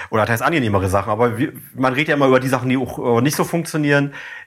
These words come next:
Äh, erklär mir noch mal, du wolltest vorhin schon, äh, anreißen, äh, warum dauern eigentlich, äh, also von der Idee, man hat eine Idee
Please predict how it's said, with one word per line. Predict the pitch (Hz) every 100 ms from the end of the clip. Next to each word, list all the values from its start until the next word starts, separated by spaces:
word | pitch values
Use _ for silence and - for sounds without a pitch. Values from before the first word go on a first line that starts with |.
| -
Äh, | 127
erklär | 123 120 - 151
mir | 170
noch | 160 143
mal, | 135 135
du | 120
wolltest | 123 127 117
vorhin | 139 185
schon, | - 170 160 156
äh, |
anreißen, | 131 139 127 147 139 139 143 131 131 131
äh, |
warum | 107 120 117 113 117 139 156 127 113 123 127
dauern | 113 110 120 120 117
eigentlich, | 101 110 107 107 - - -
äh, | 104 104 104 104 104 113 -
also | 101 101 101 101
von | - 113
der | 117
Idee, | 117 104 123 160 165 165
man | 117
hat | 117 156
eine | 135
Idee | 127 110 101 139 156 165